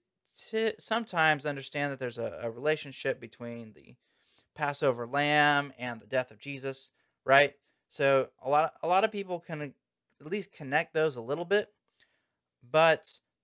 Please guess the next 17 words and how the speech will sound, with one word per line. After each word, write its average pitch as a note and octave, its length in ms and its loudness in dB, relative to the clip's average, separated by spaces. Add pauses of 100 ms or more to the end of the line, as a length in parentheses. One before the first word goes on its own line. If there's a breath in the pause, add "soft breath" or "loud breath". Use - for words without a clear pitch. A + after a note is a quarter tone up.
(120)
the C#3 380 -8 (100)
Passover, C#3+ 1300 -2 (400)
according D3 680 -4 (160)
to A#2 440 -8
the G#2+ 200 -16
moon D#3 300 -6
cycles A#2 600 -2
and A#2 120 -16
counting B2 360 -4
the A2+ 80 -14
fourteenth B2 520 -4
day A#2 320 -2
after A2+ 280 -14
the - 100 -20
moon G#2 160 -18
cycle - 240 -14
starts, - 440 -4